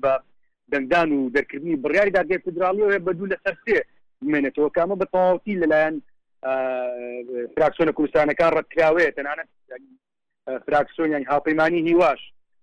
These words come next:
ئە، لە لای هەمویان ڕەتکراوەیە. بە دادگای، ئە،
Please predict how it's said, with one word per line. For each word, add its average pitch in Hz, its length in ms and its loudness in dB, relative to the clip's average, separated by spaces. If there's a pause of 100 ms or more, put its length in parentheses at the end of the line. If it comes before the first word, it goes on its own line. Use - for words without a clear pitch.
(120)
ئە، 131 80 -6 (560)
لە 160 80 2
لای 180 220 4
هەمویان 190 320 0
ڕەتکراوەیە. 147 640 0 (200)
بە 147 80 -4 (260)
دادگای، 208 400 2 (500)
ئە، 139 80 -8